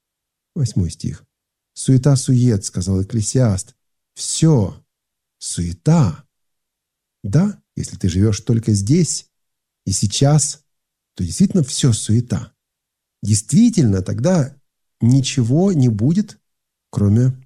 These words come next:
э, вот этого пепла или кроме пыли, кроме праха. Всё действительно суета. Есть такое сравнение, я, м, сомневался, приводить его здесь или нет, но всё-таки приведу.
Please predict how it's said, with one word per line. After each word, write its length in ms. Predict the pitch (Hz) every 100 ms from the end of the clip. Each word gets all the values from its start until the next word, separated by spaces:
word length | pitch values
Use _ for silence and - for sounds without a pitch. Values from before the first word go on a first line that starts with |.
| _ -
э, 300 | 104 101 98
вот 320 | 107 104 110
этого 340 | 117 117 110 104 _ _ _ _
пепла 560 | - 175 180 160 151 127 - _ _ -
или 240 | - 76
кроме 400 | - 87 85 80
пыли, 520 | - - 147 160 156
кроме 340 | - - 85 82
праха. 600 | - 139 165 156 151 - _ _ _ _ _ _ _
Всё 480 | - - - 226 190
действительно 720 | 110 104 - 233 220 123 95
суета. 720 | - 110 131 131 180 78 - _ _ _ _ _ _ _ _ _ _ _ _ -
Есть 300 | 101 196 -
такое 260 | 165 165
сравнение, 720 | 143 147 147 190 196 160 131 - _ _ _ _ -
я, 280 | 123 131 123
м, 1000 | 110 - 90 87 85 - - - 156
сомневался, 640 | - 131 156 170 131 104 90
приводить 420 | - 110 127 113
его 140 | 110 110
здесь 260 | 127 -
или 100 | 143
нет, 280 | 208 294 -
но 60 | 226
всё-таки 280 | 196 -
приведу. 480 | 147 147 143 - 107